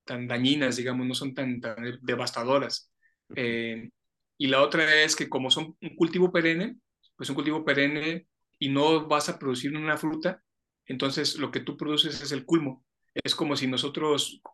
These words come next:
Speaker 1: pues cualquiera que conozca algo de, de, de bosques, yo nunca he visto que,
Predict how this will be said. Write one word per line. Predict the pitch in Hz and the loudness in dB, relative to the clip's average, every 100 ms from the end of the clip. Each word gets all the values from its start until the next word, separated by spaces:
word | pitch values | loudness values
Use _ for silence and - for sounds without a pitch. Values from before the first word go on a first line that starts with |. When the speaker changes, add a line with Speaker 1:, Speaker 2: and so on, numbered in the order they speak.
| _ - - | _ -18 -10
Speaker 1:
pues | 131 | -4
cualquiera | 127 151 175 175 - | -2 2 0 0 -8
que | 135 | -6
conozca | - 127 147 156 147 127 139 _ - - _ | -2 0 2 4 4 2 -4 _ -20 -20 _
algo | 139 147 | 2 4
de, | 135 120 | 4 2
de, | 120 120 117 _ - | -2 -4 -6 _ -8
de | 123 | -2
bosques, | 180 - 151 - | -2 -2 -6 -8
yo | 127 131 | -4 -2
nunca | 175 180 | 0 0
he | |
visto | 170 175 | 0 -2
que, | 135 123 117 | -2 -2 -4